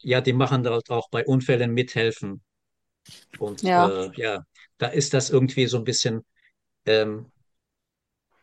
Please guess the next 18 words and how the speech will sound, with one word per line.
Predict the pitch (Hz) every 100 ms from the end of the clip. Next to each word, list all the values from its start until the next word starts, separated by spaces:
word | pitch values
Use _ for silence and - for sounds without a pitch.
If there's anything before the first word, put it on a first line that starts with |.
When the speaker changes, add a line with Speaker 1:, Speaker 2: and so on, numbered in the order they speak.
| _ _ _
Speaker 1:
äh, | 107 104 104 104 104 104
ja, | 123
da | 123
sind | 127 139
die | 135
Soldaten | 135 127 131 127
mehr | 123 120
so | 120
Straßenpolizisten, | - 107 110 127 - 110 104 - 110 - -
Ordnungsamt | 104 104 98 - 104 87
gemischt, | 104 92 90 -
sag | - 90
ich | 90 -
mal, | 85 87 90
weil | 185
das, | 185 185
Speaker 2:
Mhm. | 180
Speaker 1:
äh, | 175 175 -